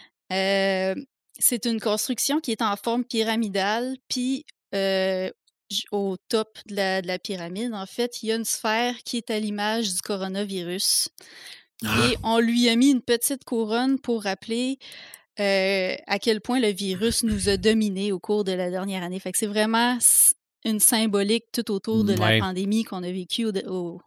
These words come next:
Speaker 1: au cours de la dernière année. Euh, évidemment, ben là, c'est ça. Ça leur a pris une structure en bois pour, euh, être capable de la, la garder solide.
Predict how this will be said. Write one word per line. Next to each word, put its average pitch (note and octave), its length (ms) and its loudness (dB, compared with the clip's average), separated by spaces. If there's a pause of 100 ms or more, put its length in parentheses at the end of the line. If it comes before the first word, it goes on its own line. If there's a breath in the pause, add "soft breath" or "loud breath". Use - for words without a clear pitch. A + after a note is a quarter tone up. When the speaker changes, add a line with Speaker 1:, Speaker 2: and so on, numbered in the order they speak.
(140)
Speaker 1:
au F#3 140 -8
cours A3+ 180 -2
de G#3 60 -4
la G3 100 0
dernière G3 400 -6
année. F#3 300 -8 (840 loud breath)
Euh, F#3 720 0
évidemment, G#3 560 0
ben F#3+ 160 0
là, G3+ 120 -2
c'est F#3+ 100 -6
ça. - 220 -6
Ça F#3 160 -8
leur G3 180 -4
a G3+ 80 -2
pris - 160 -6
une G#3+ 60 -4
structure A3 560 -4
en F#3+ 120 -2
bois F#3+ 280 -2
pour, F#3+ 340 -4
euh, F#3 220 -6 (280)
être F3+ 200 -8
capable G3 440 -2
de F#3 80 -4
la, F3 300 -4
la F3+ 380 -6 (180)
garder F#3 460 -4
solide. A#3 560 -2